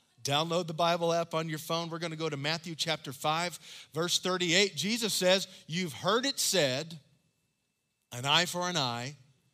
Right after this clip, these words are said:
and a tooth for a tooth." And we'll pick it up in just a, a moment, but let me pause there. You've heard it said. Jesus is talking to his audience. He's referring to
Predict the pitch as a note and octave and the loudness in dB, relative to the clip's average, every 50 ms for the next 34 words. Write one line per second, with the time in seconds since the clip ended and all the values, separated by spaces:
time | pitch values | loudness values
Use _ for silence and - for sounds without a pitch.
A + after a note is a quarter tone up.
0 | _ _ _ _ _ _ _ - C#3 C#3 C3 C3+ B2+ - - - D3 B2+ A#2+ B2+ | _ _ _ _ _ _ _ -4 -4 -2 -2 -4 -6 -4 -4 -4 -4 -6 -8 -10
1 | - - - B2+ B2+ C3+ - - C3+ C3+ G#2 F#2+ - A#2+ A#2+ C3 C3 - C#3+ C3 | -12 -12 -12 -12 -10 -10 -10 -10 -10 -10 -12 -12 -14 -14 -14 -14 -14 -14 -14 -12
2 | C#3 B2+ B2+ - B2+ A#2 A#2 C3 B2+ - - B2 A2 - - - - C3+ B2+ C3 | -10 -10 -10 -12 -12 -12 -12 -10 -10 -10 -10 -12 -14 -16 -18 -16 -12 -10 -6 -4
3 | D3+ E3+ D#3+ C#3 C3 C#3 D3 D3+ E3 F3+ F3 D#3+ C3 D3+ D#3+ D3+ D#3 D3+ C3 B2 | -4 -4 -4 -6 -6 -6 -4 -4 -4 -4 -6 -10 -8 -4 -4 -2 -2 -4 -4 -4
4 | D3+ E3+ E3 C#3 C3+ D3 D3 - - - - - D#3 D#3+ C3+ - E3+ F#3+ G3+ G3+ | -2 -2 0 0 -2 -4 -6 -12 -20 -20 -14 -10 -8 -8 -6 -4 -4 -4 -4 -4
5 | G3 - - G#3 G3+ F3+ C#3 B2+ A#2+ - - - - - B2 - D#3+ G3 A3 B3 | -6 -4 -2 -2 0 0 -2 -2 -6 -10 -16 -20 -16 -8 -4 -2 -2 -2 -2 -2
6 | G#3 E3+ D#3+ D#3 E3 - - - - - - - C#3+ C3+ - - E3+ F3+ F#3+ - | -4 -2 -4 -2 -4 -4 -6 -8 -12 -12 -8 -6 -6 -4 -4 -2 -2 -2 -2 -4
7 | F#3+ F3+ E3 - - F#3 E3+ D#3+ D3+ C#3 - - D#3+ F3 G3 G#3 F#3+ E3 C#3+ C#3 | -6 -6 -6 -6 -6 -4 -4 -4 -4 -4 -6 -4 -2 -2 0 0 -2 -2 -4 -4
8 | D3 - - F3 D#3 D#3+ D#3 D3+ D3 - G#3 G#3+ G#3+ G3 F3 D#3 - E3+ E3 D#3 | -2 -4 -4 -4 -4 -6 -6 -8 -6 -6 -4 -4 -4 -4 -4 -4 -4 -4 -4 -6